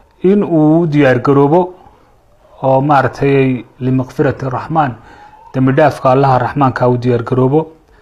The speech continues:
iyo inuu ka dhowaado macsiyada iyo dunuubta,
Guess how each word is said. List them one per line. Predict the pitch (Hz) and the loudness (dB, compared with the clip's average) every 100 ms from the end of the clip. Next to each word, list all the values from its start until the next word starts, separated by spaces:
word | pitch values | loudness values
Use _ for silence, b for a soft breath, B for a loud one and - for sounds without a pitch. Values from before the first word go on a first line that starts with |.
| b b b | b b b
iyo | 143 | 0
inuu | 143 | 0
ka | 135 151 | 0 0
dhowaado | 131 131 139 | 2 2 2
macsiyada | 135 120 - 135 147 131 | 0 -4 -2 0 2 2
iyo | 123 | 0
dunuubta, | 120 120 151 147 175 | 0 0 0 0 -2